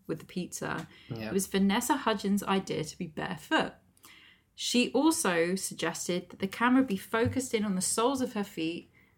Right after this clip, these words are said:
Speaker 1: and then zoom out and so until you can see all of her in the shot, but the idea was scrapped." Somehow I feel like that's not true.
Speaker 2: Yeah.
Speaker 1: However,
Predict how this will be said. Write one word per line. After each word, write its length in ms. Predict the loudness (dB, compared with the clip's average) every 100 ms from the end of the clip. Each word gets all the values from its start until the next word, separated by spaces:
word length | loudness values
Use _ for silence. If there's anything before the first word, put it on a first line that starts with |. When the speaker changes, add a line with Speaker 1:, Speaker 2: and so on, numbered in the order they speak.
| 0
Speaker 1:
and 140 | 2
then 160 | 2 -2
zoom 420 | -4 -2 2 4
out 360 | 4 2 -2 -10 _ _ _ _ _ _ _ 0
and 260 | 4 4
so 360 | 2 0 2 0 2
until 320 | 2 4 4
you 180 | 4 2
can 160 | 2
see 260 | 0 -2 -4
all 240 | 0 2 2
of 100 | 0
her 160 | 0 0
in 120 | -2
the 80 | -6
shot, 500 | 4 4 4 2 0
but 160 | 2
the 140 | 4 4
idea 360 | 4 4 4
was 160 | 4 -2
scrapped." 600 | -2 0 -2 -2 -12 -20 -20 -20 -20 _ _ _ _
Somehow 640 | -8 4 8 8 8 8
I 120 | 8 6
feel 180 | 6 4
like 200 | 2 0
that's 240 | -2 2
not 340 | 2 4 0
true. 460 | -4 -6 -4 -2 -4 -6 -6
Speaker 2:
Yeah. 260 | -2 -2
Speaker 1:
However, 840 | 0 0 4 4 4 -2 -2 -4